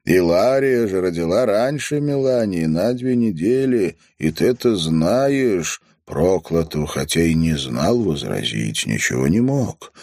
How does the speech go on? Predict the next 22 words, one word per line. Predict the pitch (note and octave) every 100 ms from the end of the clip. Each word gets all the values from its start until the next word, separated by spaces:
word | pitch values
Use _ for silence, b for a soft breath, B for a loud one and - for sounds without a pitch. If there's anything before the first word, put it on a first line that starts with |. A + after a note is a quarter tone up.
| B -
Он | F2
хотел | D#2+ D#2+ E2 F#2+
было | F#2 F#2+ F2
встать, | - - A2+ B2 -
но | F2 F#2+
князь | D#2+ C2+ F#2+ G#2
Константин | - F2 D#2+ - E2 D#2 E2 G2+ F#2+
опустил | E2 F2 E2 - E2+ F#2
ему | F2 F2
на | E2
плечи | D2+ D#2 F2 E2
свои | D#2 D2+ E2
ладони | E2 D#2+ D2+ F#2 G2 G2 E2+ B B
и | - F2+
возбранил | F#2 F2 E2+ E2+ D#2+ F2 F#2 F#2+
это | E2 F2
сделать. | D#2+ C#2+ F2 E2+ D#2 D2
Сказал: | - C#2 D2 E2 E2+ D#2 - _ _ _
«Я | - C#2+ D#2 F2+
называю | F2 D#2+ D2 D2 F2 E2
тебя | D#2 D#2+ C#2 B1
братом, | - - F2+ A2+ D#2+ - A1 G1+